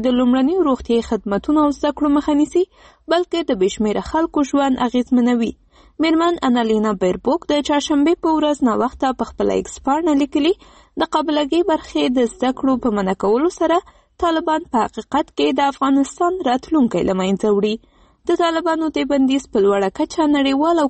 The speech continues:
کورني غبرګونونه راپارولي دي. د طبي انسټیټیوټونو محصلینې وایي، د دې خبر په اورېدو سخت اغیزمنې شوي او نور یې په باور دې برخه کې یوازې غندنې او غبرګونونه بسنه نه کوي. د نرسنګ رشتې یوه محصله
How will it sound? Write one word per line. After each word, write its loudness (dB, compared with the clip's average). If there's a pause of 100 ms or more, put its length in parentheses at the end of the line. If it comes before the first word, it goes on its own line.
کورني 0
غبرګونونه 0
راپارولي 0
دي. -10 (640)
د 2
طبي 0
انسټیټیوټونو 2 (160)
محصلینې 0
وایي، 2
د -2 (100)
دې 2
خبر 0
په 0
اورېدو 2
سخت -2
اغیزمنې 0
شوي 2 (260)
او 0 (100)
نور 2
یې -4
په -2
باور 0 (220)
دې 0 (100)
برخه -2
کې 0 (140)
یوازې 0
غندنې 0
او 0
غبرګونونه 0 (140)
بسنه 2
نه 0 (100)
کوي. 0 (180)
د 2 (120)
نرسنګ 0 (100)
رشتې -2
یوه 2 (140)
محصله 0